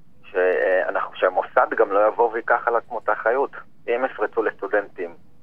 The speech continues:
למחשבים שלהם, או מידע ידלוף, מידע רגיש, תעודות זהות של סטודנטים, שמוחזקות על ידי חברה פרטית, מי ייתן את הדעת על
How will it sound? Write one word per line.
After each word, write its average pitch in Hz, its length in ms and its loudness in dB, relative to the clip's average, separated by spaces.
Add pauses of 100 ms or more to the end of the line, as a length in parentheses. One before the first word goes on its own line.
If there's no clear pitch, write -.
(120)
למחשבים 95 540 -2
שלהם, 80 340 -4 (240)
או 87 320 2
מידע 113 360 4
ידלוף, 107 500 2
מידע 104 260 0
רגיש, 98 600 -2
תעודות 107 420 4
זהות 110 240 6
של 110 80 -6 (100)
סטודנטים, 92 480 -4 (520)
שמוחזקות 101 600 0
על 123 60 6
ידי 110 180 4
חברה 104 360 2
פרטית, - 480 -2 (500)
מי 95 120 -6
ייתן 107 160 0
את 110 120 2
הדעת 120 320 2
על 101 80 -2